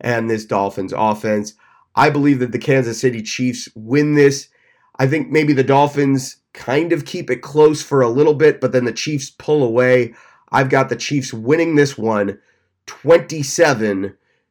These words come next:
to sixteen and ending, finally, mercifully, the hopes for the Miami Dolphins, uh, making the playoffs this season. And at that point, if the Dolphins lose,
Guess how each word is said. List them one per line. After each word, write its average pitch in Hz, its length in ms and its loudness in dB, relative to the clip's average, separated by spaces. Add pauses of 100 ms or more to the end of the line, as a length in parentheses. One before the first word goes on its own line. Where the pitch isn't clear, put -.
(200)
to 120 300 -2
sixteen 110 1160 -4 (560)
and 113 560 -2 (420)
ending, 120 640 2 (120)
finally, 123 880 0 (800)
mercifully, 117 960 0 (320)
the 123 80 -2
hopes 127 640 2 (220)
for 131 140 -2
the 123 80 4
Miami 143 420 4
Dolphins, 123 720 0 (800)
uh, 110 180 2
making 139 400 2
the 120 80 -2
playoffs 117 720 0 (140)
this 127 280 -2
season. 110 580 -2 (420)
And 110 320 -2
at 104 160 0
that 160 240 2
point, 131 360 2
if 117 140 -8
the 110 100 -8
Dolphins 127 540 0
lose, 160 760 -2